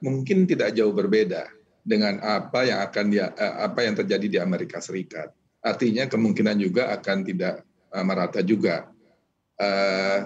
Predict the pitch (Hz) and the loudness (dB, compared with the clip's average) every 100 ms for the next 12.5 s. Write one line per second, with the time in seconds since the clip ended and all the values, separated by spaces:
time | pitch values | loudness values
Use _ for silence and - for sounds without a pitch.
0 | - 113 117 117 113 120 123 - 113 95 | 0 2 4 2 2 -2 -2 -4 -4 -2
1 | 143 123 110 143 131 98 104 101 110 101 | 0 0 0 0 0 0 0 0 0 0
2 | - 110 101 135 123 98 95 - 101 98 | -2 0 2 2 0 0 -2 -2 -2 0
3 | 90 95 139 - _ _ _ _ _ 107 | 0 0 -2 -6 _ _ _ _ _ -2
4 | 95 104 107 101 104 107 117 107 95 - | 0 0 2 0 0 -2 0 -2 -4 -4
5 | 107 101 98 90 92 95 101 95 110 131 | -2 0 0 -2 -2 0 0 2 2 0
6 | 123 - _ - 95 95 113 107 98 95 | -2 -8 _ -10 -8 -4 -2 0 2 2
7 | 92 98 95 87 104 - 98 - - _ | 0 2 0 0 -2 -2 -2 -2 -6 _
8 | _ _ _ _ - 95 120 185 196 131 | _ _ _ _ -2 2 4 4 4 0
9 | 131 - 110 107 104 101 101 98 113 156 | -8 -4 0 2 2 2 0 0 -2 0
10 | 143 131 120 123 117 104 165 104 101 107 | 2 2 2 0 0 0 -2 -4 -4 -6
11 | - 131 120 110 110 110 110 101 - - | -6 -4 -2 0 0 -2 -2 -4 -4 -4
12 | 95 - 87 101 165 | -6 -2 -2 0 -2